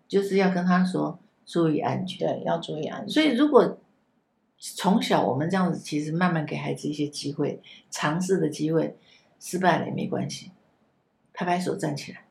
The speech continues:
Speaker 2: 所以，所以你看我们这本，呃，赖妈老师这本绘本里面啊，它有一个点，其实我觉得我们也可以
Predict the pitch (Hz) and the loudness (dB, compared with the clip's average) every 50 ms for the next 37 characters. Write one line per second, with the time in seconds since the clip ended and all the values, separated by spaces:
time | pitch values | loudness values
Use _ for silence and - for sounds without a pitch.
0 | _ _ _ _ - - 320 - - - - 302 339 349 - - - - 311 302 | _ _ _ _ -18 -16 -16 -16 -12 -6 0 2 2 2 0 -2 -4 -2 0 2
1 | 226 160 - - 240 - - 156 156 156 170 190 185 180 165 - - - _ _ | 2 2 2 4 4 4 4 2 -2 -2 0 0 0 0 0 -2 -2 -10 _ _
2 | _ _ _ _ _ _ - 180 175 165 165 165 202 226 196 185 180 175 - - | _ _ _ _ _ _ -2 0 2 2 2 6 6 6 8 8 6 6 6 4
3 | - 175 165 160 175 165 165 - - - - 156 143 - - - - - - - | 0 -4 0 2 2 2 0 -2 -6 -2 -4 -4 -2 -2 -6 -8 -8 -10 -14 -16
4 | - - - - - - - - - - - 302 311 247 175 143 180 180 180 185 | -20 -20 -20 -20 -18 -18 -18 -18 -12 -4 2 4 4 6 4 4 2 2 2 2
5 | 220 - - - - - - - - - 190 - 202 202 214 196 156 151 - 175 | 2 0 -4 -10 -6 -2 -2 -2 -2 -2 0 0 2 4 6 4 4 4 2 0
6 | 165 139 127 135 110 - - - 180 151 139 - - | 0 0 0 -4 -6 -6 -6 -6 -4 -4 -4 -4 -8